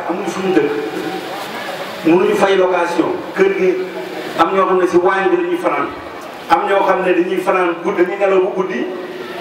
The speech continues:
ñenn ñi toog si guddi kër gi di ataaye. Bu ñëw ñu yeewoo, ñooñu dem jël lal yi, occupé lal yi, nelaw ci.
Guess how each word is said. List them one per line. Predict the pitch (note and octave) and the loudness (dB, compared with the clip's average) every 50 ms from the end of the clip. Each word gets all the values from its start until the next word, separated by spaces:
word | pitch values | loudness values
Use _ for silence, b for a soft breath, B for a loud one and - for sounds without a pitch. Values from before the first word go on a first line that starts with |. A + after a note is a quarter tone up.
| - - - - | -8 -6 0 2
ñenn | D#3+ E3 F#3 G#3 G3+ G3+ G3+ G3+ | 4 4 4 4 2 0 -2 0
ñi | F#3+ F#3 G#3 | 0 2 2
toog | G#3 - - | 2 0 0
si | F#3+ F#3+ | -2 -2
guddi | F3+ F#3 - F3+ | -2 0 2 2
kër | F3+ F#3+ F#3+ F3+ | 2 2 2 2
gi | E3+ | 0
di | E3+ E3+ | 0 0
ataaye. | - E3+ F3+ F#3 - D#3+ - - - - - - - - - - - - - - - - - D3+ | 0 0 0 0 0 0 -2 -4 -6 -10 -12 -14 -16 -16 -16 -16 -16 -16 -14 -14 -14 -10 -2 0
Bu | F#3+ A3 | 2 4
ñëw | G#3 G#3 A3 G#3+ G#3+ | 4 4 4 2 2
ñu | G#3 G3+ G3 | 2 2 2
yeewoo, | G3+ G3+ G3 G3 G3+ G#3 F#3 E3 F3 | 2 4 4 4 4 2 2 2 2
ñooñu | F#3+ G3 G3 G3+ | 0 0 0 0
dem | G3+ - - - - | 0 0 0 -2 0
jël | E3 F#3+ F#3+ F#3 | 0 2 2 4
lal | F#3 F#3 F3 E3+ | 2 2 2 0
yi, | F3+ F3+ - | 0 0 0
occupé | G#3+ - - - G#3 G3 | 0 0 0 -2 -2 0
lal | F#3 F3 E3+ E3+ | 0 2 2 0
yi, | E3+ E3+ E3 - - | 0 -2 -4 -4 -2
nelaw | E3 F3 F#3 F#3 E3 C#3 - - | 0 2 4 4 2 2 0 -2
ci. | - | -4